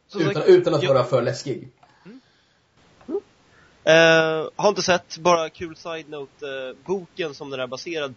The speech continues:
Speaker 1: på, World War Z, och den tillhörande Zombie Survival Guide, som båda är skrivna av samma person, Max Brooks.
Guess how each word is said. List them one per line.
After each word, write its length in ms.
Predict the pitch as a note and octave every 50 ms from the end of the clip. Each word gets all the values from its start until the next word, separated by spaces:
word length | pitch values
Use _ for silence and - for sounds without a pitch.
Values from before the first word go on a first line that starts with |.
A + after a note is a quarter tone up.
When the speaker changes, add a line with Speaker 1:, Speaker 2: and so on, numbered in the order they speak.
| _
Speaker 1:
på, 260 | - B2+ A#2+ A#2 A#2
World 240 | A#2 B2 B2+ B2+ A#2+
War 140 | A#2 B2+ B2
Z, 400 | A#2 A#2+ D3+ D#3 C#3+ C3+ C3 -
och 140 | G#2+ B2+ - _ - - _ _ _ _ _ _ -
den 140 | C3+ C3 A#2+
tillhörande 580 | - C#3 C3 B2+ C3 C#3+ C3+ B2+ B2+ B2 B2
Zombie 300 | - - C#3+ C3 B2+ B2
Survival 460 | B2 C#3 B2+ C#3+ D#3+ D#3 C#3+ C3 B2+
Guide, 300 | A2+ B2 A#2+ A2+ G#2+ G#2+
som 120 | - C3 B2+
båda 200 | C3 B2+ B2+ B2+
är 40 | A#2+
skrivna 300 | - C#3 B2+ A2+ A#2 A2+
av 180 | F2+ A2 G#2
samma 220 | G2+ - A#2+ A2 G#2+
person, 340 | - C#3+ C#3 B2+ A#2+ A#2 - _ _ _ _ _ _ _ _ -
Max 460 | A#2+ C3 C#3+ C3+ C3+ - - - D#3
Brooks. 640 | C#3 C3+ F3 G3 - - _ - - - - -